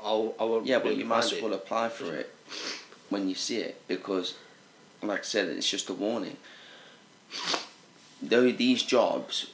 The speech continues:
Speaker 2: will go, no doubt, because it's the N H S, the pay in the N H S is really good,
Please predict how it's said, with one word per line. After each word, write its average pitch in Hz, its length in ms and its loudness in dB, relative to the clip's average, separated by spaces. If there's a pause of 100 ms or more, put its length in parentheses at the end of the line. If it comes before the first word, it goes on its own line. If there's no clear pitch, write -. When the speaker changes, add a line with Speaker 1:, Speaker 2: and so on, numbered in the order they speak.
(120)
Speaker 2:
will 95 260 0
go, - 280 -4 (760)
no 95 240 -2
doubt, 87 320 -8 (1300)
because 101 360 -2
it's - 160 -6
the 90 100 0
N 98 100 2
H 92 280 -2
S, - 840 -4
the 92 80 -10
pay 104 380 2
in 82 60 0
the 85 120 0
N 85 100 -2
H 78 240 -4
S 80 240 -4
is - 100 -6
really 80 340 -6
good, 78 280 -4